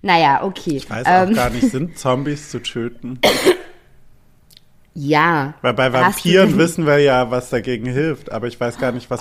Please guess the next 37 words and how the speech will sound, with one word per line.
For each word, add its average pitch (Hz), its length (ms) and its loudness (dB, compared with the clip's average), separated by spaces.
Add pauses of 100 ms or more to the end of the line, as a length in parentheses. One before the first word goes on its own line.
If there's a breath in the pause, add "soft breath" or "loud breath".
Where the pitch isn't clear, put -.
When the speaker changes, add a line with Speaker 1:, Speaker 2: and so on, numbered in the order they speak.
Speaker 2:
bei 113 120 -4 (120)
Zombies 131 500 -8
hilft. 110 420 -16
Speaker 1:
Können 214 360 2
wir 185 160 2
auch 180 100 -4
mal 190 80 -2
eine 175 160 -2
Vampir-Folge 156 720 -6
machen? 151 640 -10
Weil 175 160 0
da 196 180 4
fühl, 208 340 -4
das 190 200 -8
fühl 196 160 -8
ich - 200 -10
richtig. 147 600 -10
Also 175 240 0
Vampir 202 500 -4
sein, 175 500 0 (120)
Speaker 2:
<laughs> - 160 -10 (120)
Speaker 1:
boah, 233 240 2
krass, 156 380 -2
da 139 160 -6
wär 160 120 -2
ich 175 100 -6
Speaker 2:
Oh - 40 -12
Speaker 1:
voll 170 120 -4
Speaker 2:
Gott. 156 100 -6
Speaker 1:
dafür 156 240 -10
zu 151 160 -8
haben. 147 280 -6
Speaker 2:
Da 120 40 -4
kommt 135 360 -2
die, 123 300 -2 (140)
die, 117 220 -6
äh, 104 380 -10